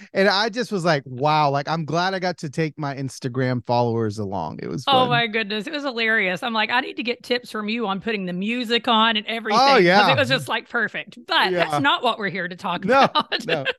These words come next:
Speaker 1: no.
Speaker 2: <laughs> We're here to talk about, um, your newest book, which is really what you live out, and that's How to Human. But before we really dig into that,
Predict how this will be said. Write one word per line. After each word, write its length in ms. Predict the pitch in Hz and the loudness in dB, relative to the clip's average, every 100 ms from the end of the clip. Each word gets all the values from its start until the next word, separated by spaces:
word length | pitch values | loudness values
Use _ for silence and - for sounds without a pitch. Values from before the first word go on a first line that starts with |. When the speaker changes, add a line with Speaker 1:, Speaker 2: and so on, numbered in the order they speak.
| - | -6
Speaker 1:
no. 120 | - - _ 359 | -8 -16 _ -8
Speaker 2:
<laughs> 280 | - - - | -8 -8 -8
We're 180 | 349 294 | -2 2
here 180 | 285 277 | 2 0
to 100 | 254 | -2
talk 300 | - 233 226 | -4 -4 -4
about, 420 | 202 190 190 285 | -2 0 -2 -2
um, 460 | 190 190 190 208 _ | -2 -2 -6 -12 _
your 200 | - 381 | -6 -4
newest 360 | 294 240 240 - - | 0 0 0 -4 -12
book, 320 | 208 180 180 254 | -4 -2 -2 -4
which 140 | 277 | -4
is 100 | 247 | -2
really 220 | 277 240 | 2 2
what 160 | 196 190 | 0 -2
you 180 | 185 170 | -2 0
live 200 | 170 160 | 0 0
out, 320 | 156 151 - | 0 -2 -4
and 140 | 190 | -6
that's 220 | 185 - | -6 -6
How 180 | - 175 | -2 -2
to 100 | 175 | -2
Human. 600 | 165 - 190 170 156 160 | -6 -6 -6 -4 -4 -6
But 180 | 156 - | -8 -6
before 420 | 214 - - 330 | -6 -6 -6 -2
we 120 | 349 240 | -2 0
really 280 | 208 190 | 0 -2
dig 260 | 175 190 175 | -2 -2 -2
into 300 | 175 165 175 | -4 -6 -8
that, 440 | 190 269 196 170 | -4 0 0 -2